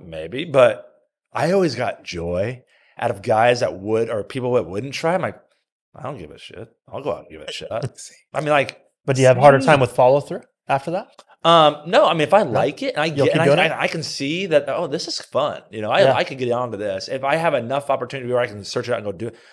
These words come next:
Speaker 1: I'd be, I'd be down. The problem is I just don't have enough time in the day sometimes,
Speaker 3: Right.
Speaker 1: you know?
Speaker 2: Same.
Speaker 1: Yeah.
Speaker 3: Yeah.
Speaker 2: And with you and
Speaker 3: Stuff.
Speaker 2: jujitsu,
Speaker 1: Yeah.
Speaker 2: that's where we can go back to that. Like, that's where I understood, like, I'm gonna suck.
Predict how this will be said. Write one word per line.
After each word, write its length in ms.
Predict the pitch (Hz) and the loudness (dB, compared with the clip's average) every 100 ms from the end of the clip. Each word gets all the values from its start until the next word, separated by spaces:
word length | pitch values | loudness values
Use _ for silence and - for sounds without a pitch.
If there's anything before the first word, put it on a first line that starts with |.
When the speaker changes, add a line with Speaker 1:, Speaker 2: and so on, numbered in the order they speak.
| _ | _
Speaker 1:
I'd 140 | 226 139 | -8 -6
be, 220 | 120 101 | -6 -4
I'd 100 | - | -4
be 80 | 107 | -4
down. 420 | 110 107 104 95 _ - | -6 -6 -10 -14 _ -12
The 80 | 113 | -2
problem 320 | 156 170 147 | 2 4 2
is 80 | 139 | -2
I 60 | |
just 120 | 143 151 | -2 -4
don't 80 | 95 | -8
have 40 | |
enough 100 | 90 | -8
time 160 | 117 98 | -8 -8
in 40 | |
the 60 | 82 | -8
day 160 | 95 - | -8 -8
sometimes, 400 | - 78 - 120 | -12 -14 -12 -6
Speaker 3:
Right. 260 | 110 107 | -6 -4
Speaker 1:
you 80 | 101 | -8
know? 260 | 95 87 123 | -10 -12 -12
Speaker 2:
Same. 580 | - - 82 76 76 73 | -12 -12 -12 -14 -14 -8
Speaker 1:
Yeah. 180 | 95 - | -6 -6
Speaker 3:
Yeah. 160 | - - | -12 -12
Speaker 2:
And 140 | 135 147 | -6 -4
with 180 | 135 156 | -4 -4
you 140 | 175 | -4
and 80 | 123 | 0
Speaker 3:
Stuff. 180 | 120 113 | 0 0
Speaker 2:
jujitsu, 580 | 226 262 - 92 85 | -4 -8 -10 -8 -8
Speaker 1:
Yeah. 120 | 95 117 | -2 -2
Speaker 2:
that's 240 | - - | -2 -4
where 60 | 135 | -8
we 40 | |
can 60 | 104 | -6
go 100 | 98 | -6
back 300 | 95 90 - | -6 -8 -10
to 80 | |
that. 160 | 117 107 | -10 -8
Like, 180 | 87 - _ _ _ - | -10 -12 _ _ _ -10
that's 360 | 143 185 - | -8 -8 -10
where 200 | 113 95 | -6 -4
I 140 | 87 147 | -4 -6
understood, 520 | 113 90 - 85 82 | -6 -8 -8 -10 -10
like, 220 | 78 76 _ _ _ _ _ - | -12 -14 _ _ _ _ _ -20
I'm 120 | 90 | -14
gonna 160 | 120 98 | -12 -10
suck. 240 | - 80 | -8 -10